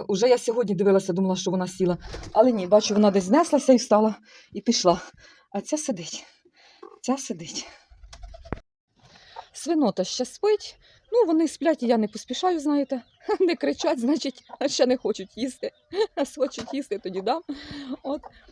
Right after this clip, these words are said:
А зараз все, поки, поки не дуже жарить, поки не таке необідішнє сонце. На город,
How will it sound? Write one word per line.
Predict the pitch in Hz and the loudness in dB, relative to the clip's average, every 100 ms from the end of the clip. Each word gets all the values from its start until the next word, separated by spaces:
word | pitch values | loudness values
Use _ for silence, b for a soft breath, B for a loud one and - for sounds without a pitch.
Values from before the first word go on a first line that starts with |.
| B B | B B
А | 254 | 0
зараз | 311 415 392 | 2 2 2
все, | - 381 359 | -2 -2 0
поки, | 277 - 226 - - | 0 2 0 0 -2
поки | 311 311 | -2 0
не | 262 240 | 0 0
дуже | 254 240 220 | -2 0 2
жарить, | 220 262 294 247 - | 2 0 0 -2 -4
поки | 214 220 | -6 -4
не | 208 | -4
таке | 202 202 202 | -4 -2 -2
необідішнє | 196 190 185 196 208 202 180 | -2 -2 -4 -6 -4 -6 -8
сонце. | - 220 226 170 - B B B _ _ _ | -6 -6 -6 -10 -12 B B B _ _ _
На | 180 185 | -4 -2
город, | 196 220 | 0 -2